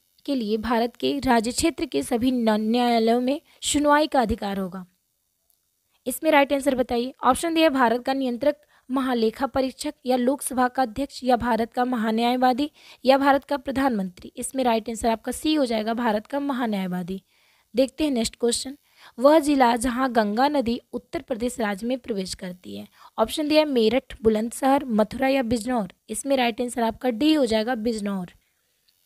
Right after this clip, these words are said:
नेक्स्ट देखते हैं, निम्नलिखित में से नदियों में से कौन यमुना नदी की सहायक नदी है? ऑप्शन दिया है गंडक, चंबल, बेतवा या केन।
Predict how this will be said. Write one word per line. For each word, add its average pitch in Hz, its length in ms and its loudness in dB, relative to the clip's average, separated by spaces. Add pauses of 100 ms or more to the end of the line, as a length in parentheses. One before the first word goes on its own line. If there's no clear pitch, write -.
(280)
नेक्स्ट 285 260 -2
देखते 240 280 -2
हैं, 262 100 -2
निम्नलिखित 294 520 0
में 320 80 -2
से 330 160 -2
नदियों 254 420 2
में 302 100 2
से 311 140 -2
कौन 254 400 -2
यमुना 247 380 2
नदी 240 240 0
की 269 160 -6
सहायक 220 440 -2
नदी 196 280 -6
है? 190 140 -14 (360)
ऑप्शन 262 300 -6
दिया 302 160 0
है 294 100 -2
गंडक, 214 400 -4 (2250)
चंबल, 247 420 2
बेतवा 233 460 2
या 269 180 4
केन। 202 400 -4